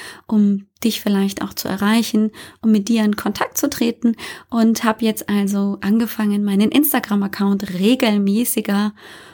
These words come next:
und hoffentlich auch, ähm, sehr viel strukturierter und auch sehr viel hübscher,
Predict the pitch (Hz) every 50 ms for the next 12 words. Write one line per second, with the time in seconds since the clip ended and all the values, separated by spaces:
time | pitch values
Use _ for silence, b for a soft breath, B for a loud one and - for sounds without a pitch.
0 | B B B 208 196 - - 240 240 254 233 214 - - - - 196 196 196 -
1 | - - 202 196 190 190 196 - _ - - - - - - 214 240 254 247 -
2 | - - - - - 220 214 220 214 214 214 214 214 B B B B B B B
3 | B - - - - 440 - - 269 247 247 240 240 233 - 240 233 - 208 202
4 | 196 - - 190 180 165 - - _ - 175 170 185 185 180 - 170 160 156 175
5 | 190 - - - - - 180 175 214